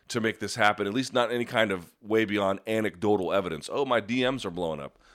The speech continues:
Okay, I mean, that's some kind of thing, but it's not really a thing. You did a record low numbers on T V at a great,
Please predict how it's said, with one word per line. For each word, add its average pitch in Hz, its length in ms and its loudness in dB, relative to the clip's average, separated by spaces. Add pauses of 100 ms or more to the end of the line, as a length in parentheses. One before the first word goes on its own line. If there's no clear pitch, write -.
(120)
Okay, 151 280 4
I - 20 8
mean, 147 120 2
that's 151 200 0
some 127 280 2
kind 147 280 -2
of 147 60 -6
thing, 165 260 -2
but 131 80 -2
it's 120 100 -6
not 104 180 -2
really 90 260 -4
a 71 60 -12
thing. 62 340 -14 (920)
You 117 100 -2
did 120 160 6
a 104 40 4
record 131 400 2
low 127 220 6
numbers 110 560 -2 (120)
on 117 280 4
T 117 240 -4
V 87 300 -6
at 95 140 0
a 90 40 -6
great, 135 260 2